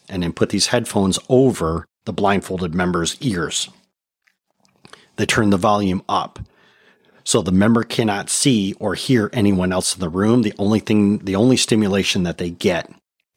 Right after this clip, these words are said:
is through what the headphones and the spirit box. During this session, the team will ask a question. If the blindfolded member hears anything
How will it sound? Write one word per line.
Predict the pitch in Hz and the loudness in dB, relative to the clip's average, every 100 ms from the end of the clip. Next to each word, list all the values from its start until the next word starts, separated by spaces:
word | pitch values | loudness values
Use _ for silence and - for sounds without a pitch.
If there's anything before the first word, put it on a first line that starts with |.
| _ - | _ -8
is | 87 - | -2 -2
through | - 92 82 80 - _ _ - | 0 -2 -4 -8 -12 _ _ -4
what | 95 - | -4 -2
the | 90 | 0
headphones | 104 92 - 80 82 - | 0 0 -4 -4 -4 -6
and | 87 | -4
the | 78 | -2
spirit | - 90 78 - | 0 -2 -4 -6
box. | - - - - - _ _ _ _ _ _ _ _ _ _ _ _ _ _ _ _ _ _ - | -8 -6 -2 -2 -4 _ _ _ _ _ _ _ _ _ _ _ _ _ _ _ _ _ _ -2
During | 110 113 113 | 2 4 2
this | 107 | 2
session, | - 120 101 98 | 2 0 0 0
the | 92 | -2
team | - 123 110 | 0 2 2
will | 98 104 | 2 -4
ask | 95 - | -4 -2
a | 117 | -2
question. | - 95 - - 80 87 _ _ _ _ _ - _ | -2 -2 -2 -4 -8 -12 _ _ _ _ _ -20 _
If | - 110 | -6 -2
the | - 92 | -2 -2
blindfolded | 92 101 113 117 - 120 110 107 | 0 2 2 2 0 0 0 2
member | 107 104 90 | 2 2 -2
hears | 95 - 175 185 120 - | -4 -4 4 4 4 2
anything | 85 80 - 80 90 | -2 -4 -8 -6 -8